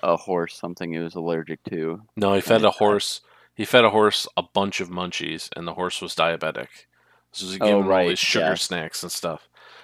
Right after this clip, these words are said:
Speaker 2: It was like
Speaker 1: <laughs>
Speaker 2: Captain, it was like Lieutenant Buttercup or something.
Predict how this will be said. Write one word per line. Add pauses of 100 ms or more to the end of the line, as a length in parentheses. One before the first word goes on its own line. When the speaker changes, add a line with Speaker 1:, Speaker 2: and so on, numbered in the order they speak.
(100)
Speaker 2:
It
was
like
Speaker 1:
<laughs>
Speaker 2:
Captain,
it
was
like
Lieutenant
Buttercup
or
something.